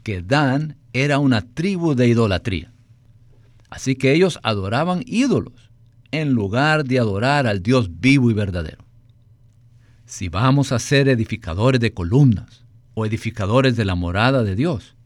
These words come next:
tenemos que comprender y aceptar el hecho de que tenemos una fuente que está relacionada con el pecado. Nuestra fuente no es pura, no es buena. Es la fuente del pecado,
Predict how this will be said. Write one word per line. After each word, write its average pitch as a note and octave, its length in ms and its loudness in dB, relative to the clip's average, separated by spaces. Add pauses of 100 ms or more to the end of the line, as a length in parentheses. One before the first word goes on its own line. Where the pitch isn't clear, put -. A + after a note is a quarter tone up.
(720)
tenemos A2 720 0
que A#2 200 -6
comprender F2+ 1000 -4
y C#3+ 100 -2
aceptar - 600 -6
el C#3 160 0
hecho G2+ 440 -2 (360)
de E2+ 120 -10
que B2 200 -4
tenemos A2 640 0 (120)
una D#3+ 320 -2
fuente E3+ 560 -4 (300)
que - 80 -14
está B2+ 260 -2
relacionada A2+ 720 0
con G2 180 -4
el F2+ 100 -4
pecado. - 420 -16 (1120)
Nuestra F#2+ 320 -10
fuente B2 360 -4
no G#2 160 0
es B2 140 0
pura, G#2+ 460 -6 (440)
no F2 160 -6
es A#2+ 100 -4
buena. G#2+ 440 -2 (760)
Es - 180 -12
la C3 80 -4
fuente D3+ 400 0
del B2+ 180 2
pecado, B2+ 640 -4